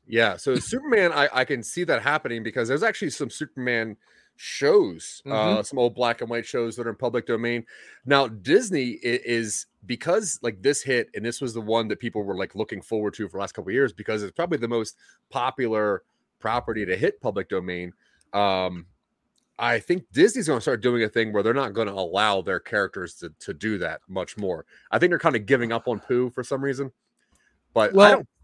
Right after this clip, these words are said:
Speaker 1: I don't think there's any way they're gonna let, like, Mickey Mouse, which should come up
Speaker 2: <sighs>
Speaker 1: pretty soon.
Speaker 2: I mean, so the history of copyright law is really, really, like, litigious and really weird. Um,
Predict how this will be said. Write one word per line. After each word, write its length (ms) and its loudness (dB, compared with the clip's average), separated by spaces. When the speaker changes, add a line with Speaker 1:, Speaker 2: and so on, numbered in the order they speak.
Speaker 1:
I 60 0
don't 80 2
think 100 0
there's 180 -4
any 200 4
way 160 4
they're 140 0
gonna 160 -2
let, 180 -2
like, 180 -6
Mickey 200 -4
Mouse, 320 0
which 140 -4
should 400 -2
come 160 -2
up 120 -2
Speaker 2:
<sighs> 140 -20
Speaker 1:
pretty 200 0
soon. 380 -2
Speaker 2:
I 100 6
mean, 300 6
so 560 6
the 80 2
history 300 2
of 100 0
copyright 520 2
law 280 0
is 160 -4
really, 880 0
really, 600 -2
like, 400 -10
litigious 840 -2
and 440 -2
really 440 0
weird. 840 -2
Um, 640 2